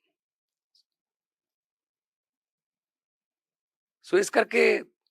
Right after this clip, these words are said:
ਦੁੱਖ ਉਸ ਵੇਲੇ ਹੁੰਦਾ ਨਾ, ਜਦੋਂ ਜਨਤਾ ਮਰਨ ਵਰਤਾਂ ਤੇ ਭੁੱਖ ਹੜਤਾਲਾਂ ਤੇ ਬੈਠੀ ਹੋਵੇ, ਜਨਤਾ ਧਰਨਿਆਂ ਤੇ ਬੈਠੀ ਹੋਵੇ,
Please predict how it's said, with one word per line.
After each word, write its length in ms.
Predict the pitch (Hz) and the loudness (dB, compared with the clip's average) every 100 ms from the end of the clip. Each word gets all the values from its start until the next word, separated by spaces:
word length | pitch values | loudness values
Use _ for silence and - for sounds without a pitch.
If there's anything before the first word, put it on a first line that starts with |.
| _ _ _ _ _ _ _ | _ _ _ _ _ _ _
ਦੁੱਖ 280 | 117 170 180 | -4 -4 0
ਉਸ 200 | 190 180 | -4 -2
ਵੇਲੇ 140 | 202 | -2
ਹੁੰਦਾ 240 | 185 120 120 | 0 -2 -8
ਨਾ, 100 | 190 | -8
ਜਦੋਂ 400 | 190 190 196 180 _ _ _ _ _ _ _ _ | -6 -4 -4 -6 _ _ _ _ _ _ _ _
ਜਨਤਾ 800 | - 156 156 - 190 185 180 170 _ _ _ _ _ _ _ _ _ _ _ _ _ _ _ _ _ | -4 -2 -2 0 2 2 -2 -6 _ _ _ _ _ _ _ _ _ _ _ _ _ _ _ _ _
ਮਰਨ 300 | 135 156 151 | -4 -2 -2
ਵਰਤਾਂ 360 | 165 165 175 170 | -2 -2 -2 -6
ਤੇ 120 | 175 | -8
ਭੁੱਖ 260 | 170 156 139 | -8 -8 -10
ਹੜਤਾਲਾਂ 340 | - 151 156 | -10 -8 -8
ਤੇ 100 | 156 | -10
ਬੈਠੀ 300 | 151 151 151 | -14 -14 -16
ਹੋਵੇ, 400 | 151 151 143 139 131 _ _ _ _ _ _ _ _ _ _ _ _ _ _ _ _ _ _ - | -16 -16 -20 -20 _ _ _ _ _ _ _ _ _ _ _ _ _ _ _ _ _ _ _ -12
ਜਨਤਾ 760 | 131 151 143 175 170 165 151 _ _ _ _ _ _ _ _ _ _ _ | -6 -6 0 2 4 2 -4 _ _ _ _ _ _ _ _ _ _ _
ਧਰਨਿਆਂ 380 | - 156 135 139 | 2 2 0 -8
ਤੇ 100 | 151 | -8
ਬੈਠੀ 320 | 147 147 151 | -8 -10 -10
ਹੋਵੇ, 420 | 151 151 147 139 | -12 -10 -10 -10